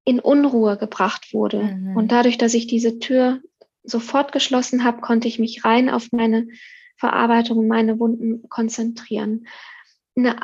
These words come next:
Speaker 1: etwas anders gelagerte Geschichte ist die von Nicole, einer Schulkameradin von mir. Und ihr Vater hat sich, als sie ungefähr zwanzig Jahre alt war,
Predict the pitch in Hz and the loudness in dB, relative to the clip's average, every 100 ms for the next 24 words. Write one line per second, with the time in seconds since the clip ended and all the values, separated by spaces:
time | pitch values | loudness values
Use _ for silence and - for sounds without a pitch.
0 | - 262 - 247 - 262 330 302 254 226 | -4 -2 0 -2 0 2 4 4 2 2
1 | 233 226 240 226 240 240 240 - 233 - | 4 4 2 0 -4 -6 -4 -2 -4 -2
2 | 247 254 233 - 240 240 240 226 226 233 | -2 -2 -4 -4 -4 -2 0 2 2 -2
3 | - _ _ _ - 233 233 240 233 226 | -10 _ _ _ -2 0 0 2 4 4
4 | 208 208 226 - 330 - 233 214 214 208 | 2 0 0 0 0 0 -2 -2 -2 -4
5 | 208 226 - 214 220 214 214 233 226 226 | -4 -6 -4 -2 0 0 -2 -2 -2 -4
6 | - _ 233 233 233 254 277 285 254 240 | -12 _ -2 -2 0 2 2 0 0 -2
7 | - - 226 - - - - - - _ | -4 -2 -2 -2 -12 -20 -20 -20 -20 _
8 | _ - 226 226 - 233 226 254 247 - | _ 0 0 0 0 0 2 2 0 0
9 | 233 226 220 233 - _ _ _ _ _ | 0 2 0 -2 -8 _ _ _ _ _
10 | _ _ _ - 220 214 233 - 233 233 | _ _ _ -4 0 0 0 -2 -2 0
11 | 226 240 - 233 233 220 220 | 0 0 -2 -4 -4 -2 0